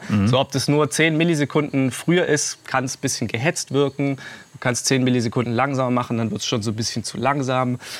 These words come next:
Speaker 2: Und das würde ich auf jeden Fall Tools wie L-F-O-Tool von, ähm, Xfair, ich glaub, Nicky Romero, Kick zwei, hat
Speaker 1: Mhm.
Speaker 2: auch, glaub ich, so ein, ähm, so ein Ducking-Effekt.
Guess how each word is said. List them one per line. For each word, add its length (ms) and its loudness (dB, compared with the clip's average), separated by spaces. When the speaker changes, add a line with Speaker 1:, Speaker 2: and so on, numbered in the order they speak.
Speaker 2:
Und 160 2
das 100 2
würde 140 4
ich 100 2
auf 140 2
jeden 220 2
Fall 280 4
Tools 420 2
wie 300 4
L-F-O-Tool 800 0
von, 580 0
ähm, 300 0
Xfair, 600 2
ich 80 -18
glaub, 260 0
Nicky 360 4
Romero, 680 2
Kick 300 -4
zwei, 360 0
hat 160 0
Speaker 1:
Mhm. 60 4
Speaker 2:
auch, 240 2
glaub 240 0
ich, 80 -2
so 220 0
ein, 260 0
ähm, 480 0
so 140 -4
ein 80 -6
Ducking-Effekt. 800 0